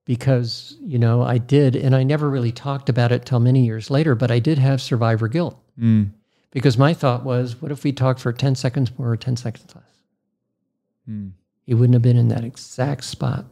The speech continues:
Speaker 1: which
Speaker 2: Mm.
Speaker 1: is where he would have,
Speaker 2: Mm.
Speaker 1: anywhere else, it wouldn't.
Speaker 2: Well, it would have been okay. Well, I mean, he might, might have been hurt, but he wouldn't
Speaker 1: Yeah,
Speaker 2: have, he wouldn't
Speaker 1: yeah,
Speaker 2: have died.
Speaker 1: yeah,
Speaker 2: Yeah,
Speaker 1: I,
Speaker 2: yeah.
Speaker 1: I don't think so. And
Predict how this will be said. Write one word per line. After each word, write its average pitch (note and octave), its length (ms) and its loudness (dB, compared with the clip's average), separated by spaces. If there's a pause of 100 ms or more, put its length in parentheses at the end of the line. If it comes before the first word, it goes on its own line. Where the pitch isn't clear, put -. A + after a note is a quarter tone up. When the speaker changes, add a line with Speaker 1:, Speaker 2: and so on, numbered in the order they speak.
(720)
Speaker 1:
which A#2+ 180 -4
Speaker 2:
Mm. D3 40 -2
Speaker 1:
is A#2 160 -4
where B2+ 440 4
he A#2+ 180 -2 (1300)
would C#3 160 2
have, A2 80 2
Speaker 2:
Mm. F#2+ 120 -14 (500)
Speaker 1:
anywhere D#3 360 4
else, C3+ 280 -6
it B2+ 100 -12
wouldn't. B2 340 -8 (440)
Speaker 2:
Well, A2+ 160 0
it A2+ 140 4
would G#2+ 160 2
have F#2+ 80 2
been G2+ 180 2
okay. G2+ 340 0
Well, G#2+ 320 -2
I A#2 60 4
mean, A#2+ 120 6
he G#2+ 60 6
might, A2 180 4
might A2 120 6
have G#2+ 60 6
been G#2 140 4
hurt, A2 240 4
but G2+ 100 2
he G2+ 60 2
wouldn't G2 200 2
Speaker 1:
Yeah, F#2+ 80 0
Speaker 2:
have, - 80 -10
he G2+ 80 -4
wouldn't G2 120 2
Speaker 1:
yeah, - 100 2
Speaker 2:
have B2+ 80 -2
died. - 240 -2
Speaker 1:
yeah, F#3+ 100 0
Speaker 2:
Yeah, - 120 -2
Speaker 1:
I, D3+ 60 -6
Speaker 2:
yeah. - 160 -4
Speaker 1:
I C#3+ 100 4
don't C3+ 220 -2
think B2 200 -6
so. B2 280 -6
And B2 300 -4